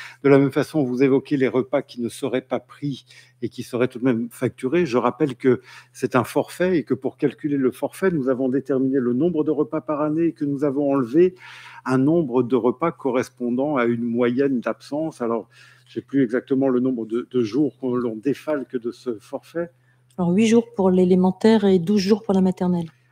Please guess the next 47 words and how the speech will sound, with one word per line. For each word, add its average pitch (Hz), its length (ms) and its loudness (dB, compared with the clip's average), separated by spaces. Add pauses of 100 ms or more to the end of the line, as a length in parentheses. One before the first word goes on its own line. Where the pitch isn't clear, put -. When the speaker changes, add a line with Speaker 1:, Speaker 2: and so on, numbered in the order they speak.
Speaker 1:
Voilà, 113 300 -2
ce - 120 -6
qui 127 200 -6
veut 131 100 0
dire 160 240 0
que, - 100 0
euh, 127 720 2
les 131 140 2
repas 127 380 2
non 127 320 0
pris 180 280 -8
ne 127 220 -2
sont 120 260 -10
pas - 220 -4
payés 175 340 -4
parce - 260 -12
qu'ils, 135 460 -8
ils 127 100 -14
font 131 200 -12
partie - 480 -10 (400)
de, 123 140 -4
de 120 260 2
ces 123 320 0
repas 127 320 0
qui - 160 -8
sont 127 180 -2
défalqués. 113 540 -4 (360)
Et - 60 -14
puis, 135 160 -6
je 123 140 2
vous 120 200 0
entends 123 260 -2
dire 131 280 -4
que 135 260 4 (440)
les, 131 320 2
les, 127 260 4
les 113 140 -2
factures, 123 500 -4
euh, 113 140 -2
sont 117 360 -8
à 113 60 -4
payer 127 320 -2
dans 117 260 0
un 117 80 -4
délai 123 360 0
très - 240 -6
court. 185 480 -2